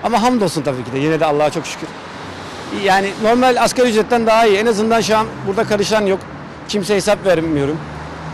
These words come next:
E, bir de zaten ben on iki sene turizmde çalıştım. Amili, kürek amili takım masörlüğünü dahi yaptım.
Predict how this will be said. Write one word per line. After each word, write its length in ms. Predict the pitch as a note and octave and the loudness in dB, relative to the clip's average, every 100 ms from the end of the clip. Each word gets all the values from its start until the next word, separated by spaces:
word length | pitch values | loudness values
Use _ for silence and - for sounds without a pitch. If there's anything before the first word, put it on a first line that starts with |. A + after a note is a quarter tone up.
| - - - | -10 -10 -4
E, 100 | G3 | -2
bir 60 | G#3+ | 2
de 80 | A#3 | 4
zaten 360 | A#3 A#3+ A#3+ | 4 4 2
ben 100 | A3+ | 4
on 120 | A#3 | 2
iki 100 | A#3 | 2
sene 160 | - A3+ | 2 2
turizmde 360 | G#3+ G#3 A3+ A3 | 2 2 2 2
çalıştım. 360 | G3+ D#3+ F#3+ F#3+ | 2 0 -2 2
Amili, 420 | F3 F#3+ G3 G#3 - | 2 4 2 2 0
kürek 220 | F#3 F#3+ | -4 2
amili 260 | F#3+ F#3+ F#3+ | 2 2 0
takım 220 | F#3+ G3 | -2 -2
masörlüğünü 420 | F#3+ F#3 F3+ F#3 | -2 0 0 2
dahi 180 | F3+ D3+ | 2 2
yaptım. 300 | C#3 - | 0 -2